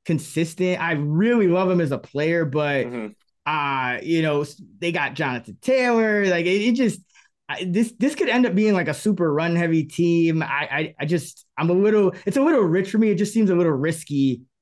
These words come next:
Speaker 1: at that spot in the draft. Like, I wish he was going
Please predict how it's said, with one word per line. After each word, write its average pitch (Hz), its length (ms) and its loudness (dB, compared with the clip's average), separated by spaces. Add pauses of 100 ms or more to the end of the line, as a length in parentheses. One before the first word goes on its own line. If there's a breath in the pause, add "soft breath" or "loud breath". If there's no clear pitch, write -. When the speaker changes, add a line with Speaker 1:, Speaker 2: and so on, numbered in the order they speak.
(200)
Speaker 1:
at 156 160 -6
that 151 180 -4
spot 147 540 -6
in 175 100 2
the 170 100 2
draft. 139 520 -4
Like, 156 100 -2
I 156 80 -2
wish 175 380 0
he 185 80 0
was 165 160 -2
going 147 680 -2